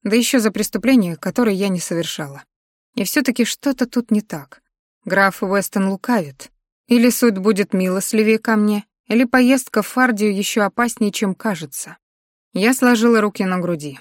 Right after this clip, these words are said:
Полагаю, фардийцы не обещают, что невесты не пострадают в ходе отбора или несчастного случая с Фьорком. "Верно". Граф постучал тростью по полу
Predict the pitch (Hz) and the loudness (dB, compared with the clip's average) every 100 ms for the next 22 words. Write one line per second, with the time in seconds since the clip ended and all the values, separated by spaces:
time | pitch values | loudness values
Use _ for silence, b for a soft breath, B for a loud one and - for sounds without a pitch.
0 | _ _ _ _ - 226 220 233 220 - | _ _ _ _ -2 0 4 4 4 4
1 | 226 214 202 214 226 214 208 220 - 302 | 2 2 0 0 2 2 2 0 0 0
2 | 262 - 202 190 180 185 - 190 175 185 | 0 0 -2 0 0 -2 -2 -2 -2 -4
3 | - 190 175 170 147 - 185 165 170 156 | -2 -2 0 -2 -2 -2 -2 0 -2 -2
4 | 165 160 151 _ _ - 208 220 226 226 | -4 -6 -10 _ _ -2 2 4 4 0
5 | 196 214 220 - 240 - 175 170 - 226 | 0 0 0 0 0 0 -2 -4 -2 0
6 | 160 - 147 143 _ _ _ _ - 185 | -2 -6 -16 -16 _ _ _ _ -6 0
7 | 208 170 185 254 _ _ _ _ 196 208 | 0 0 -2 -6 _ _ _ _ -4 0
8 | 220 - 202 - 208 - 202 - 202 202 | 0 0 -8 -6 -4 -2 -2 0 -2 -2
9 | - 185 269 262 185 165 | -4 -4 -4 -2 -2 -4